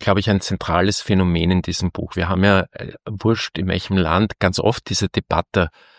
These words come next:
dass die Bundespolitiker sagen, „Ah, in der, äh, Kommunalpolitik wird politisches Kleingeld gemacht, die großen Entscheidungen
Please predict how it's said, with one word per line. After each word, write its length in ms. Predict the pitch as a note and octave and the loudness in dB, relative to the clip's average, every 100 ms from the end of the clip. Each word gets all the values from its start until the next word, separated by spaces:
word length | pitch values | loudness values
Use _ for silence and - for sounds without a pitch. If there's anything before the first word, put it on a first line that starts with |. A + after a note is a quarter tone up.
| _ - | _ -2
dass 280 | F#2+ - - | -2 -2 -4
die 120 | G#2 | -2
Bundespolitiker 960 | A2 A2+ A#2+ - A2+ G#2+ G#2 - F#2+ G2 | 2 2 2 -2 -2 0 -2 -4 -2 -2
sagen, 440 | - F2+ F#2 G2+ - _ _ - | 0 2 2 0 -4 _ _ -8
„Ah, 240 | D#2+ - | -4 -2
in 120 | F2 | -4
der, 280 | E2 E2 D#2 _ _ _ _ | -4 -6 -8 _ _ _ _
äh, 100 | - - | -10 -4
Kommunalpolitik 1120 | F#2+ F2+ F2 D#2+ G2+ - G2 F#2+ - - - | 0 2 2 2 0 -2 -2 -2 -6 -8 -2
wird 380 | F#2 - - - _ _ _ - | -2 -2 -10 -20 _ _ _ -2
politisches 600 | G2 G2 G#2+ - F#2+ - | 0 0 -2 -4 -6 -2
Kleingeld 640 | E2+ E2+ A2 G#2 G2+ G2+ | 0 2 2 2 2 0
gemacht, 480 | - F#2+ F2+ F2+ - - | -2 2 2 2 -2 -10
die 80 | - | -8
großen 420 | - F2 G2 - | -2 0 0 0
Entscheidungen 760 | F#2 F#2+ F2+ E2+ F#2 F2+ F2 | -2 0 -4 -2 0 0 2